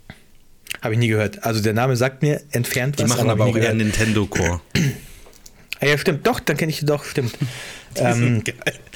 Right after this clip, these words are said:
Speaker 1: auf jeden Fall, Enter Shikari hab ich damals sehr, sehr abgefeiert. Ich würd, am liebsten würde ich eigentlich, ähm, Sorry You're Not a Winner auf,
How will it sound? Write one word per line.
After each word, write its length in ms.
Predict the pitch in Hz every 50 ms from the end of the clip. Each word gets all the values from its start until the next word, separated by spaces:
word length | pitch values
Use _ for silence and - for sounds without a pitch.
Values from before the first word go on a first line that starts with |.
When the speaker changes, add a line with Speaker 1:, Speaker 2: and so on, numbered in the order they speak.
| - - - - - - - -
Speaker 1:
auf 120 | - 107 110
jeden 120 | 139 143 131
Fall, 140 | - 135
Enter 220 | 127 131 - 151 131
Shikari 380 | 131 139 - 135 135 143 147
hab 120 | 135 135 127
ich 60 | 127
damals 260 | 147 131 127 127 120
sehr, 180 | - 131 135 135
sehr 120 | 139 117
abgefeiert. 520 | 139 - - 135 - - 113 107 117 135 - - - - -
Ich 120 | 117 101
würd, 140 | 139 - -
am 120 | 123 123
liebsten 360 | 127 175 214 208 - - 170
würde 120 | 151 151 143
ich 140 | 139 - -
eigentlich, 540 | 113 120 127 131 131 139 139 139 - - - -
ähm, 380 | 110 113 110 110 107 113 127 -
Sorry 340 | - - 135 123 123 123 120
You're 40 | 113
Not 160 | 113 110 110
a 80 | 107
Winner 220 | 107 120 127 117 104
auf, 360 | 98 95 - - - - -